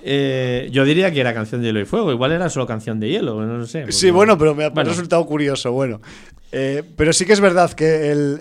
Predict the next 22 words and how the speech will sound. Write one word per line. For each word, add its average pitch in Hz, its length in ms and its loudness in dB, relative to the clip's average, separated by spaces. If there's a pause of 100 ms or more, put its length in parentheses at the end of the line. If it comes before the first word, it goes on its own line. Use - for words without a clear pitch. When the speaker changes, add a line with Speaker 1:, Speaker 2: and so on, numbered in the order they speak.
(200)
Speaker 2:
y 147 260 -2
esto 165 240 0
te 180 120 -2
voy 156 220 2
a, 156 420 4
te 135 80 2
voy 135 200 4
a 139 180 2
complementar, 143 680 2
Jordi, 135 300 2
tu, 127 720 -2 (200)
tu 113 380 -4
propuesta, 135 640 0
y 135 140 0
es 135 120 0
que, 165 120 -4
claro, 147 400 2
eh, 117 380 -4
The 120 120 -6
Spine 147 300 2
of 151 100 2
Night, 170 340 2